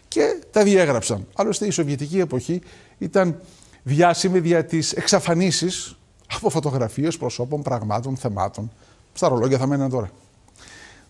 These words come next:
Το ενδιαφέρον όμως είναι, όχι τόσο για την παρουσία του σφυροδρεπάνου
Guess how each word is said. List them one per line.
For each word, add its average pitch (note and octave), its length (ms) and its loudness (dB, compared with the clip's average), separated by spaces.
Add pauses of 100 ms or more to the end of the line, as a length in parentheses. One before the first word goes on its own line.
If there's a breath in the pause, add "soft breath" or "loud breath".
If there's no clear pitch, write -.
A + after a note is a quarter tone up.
Το - 100 2
ενδιαφέρον D4 440 4
όμως C#4+ 260 4
είναι, F3 320 0 (680 soft breath)
όχι D4 340 2
τόσο B3 320 4
για F3 100 4
την E3 100 2
παρουσία D3+ 400 4
του C3+ 60 0
σφυροδρεπάνου B2 760 0